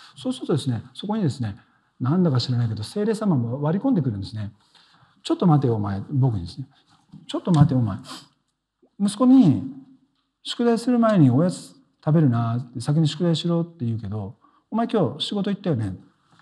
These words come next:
「あ、はい、今日仕事行ってきました。」<laughs>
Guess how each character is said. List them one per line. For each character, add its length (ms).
「あ、 120
は 320
い、 220
今 100
日 80
仕 100
事 140
行 40
っ 20
て 80
き 60
ま 60
し 80
た。」 160
<laughs> 380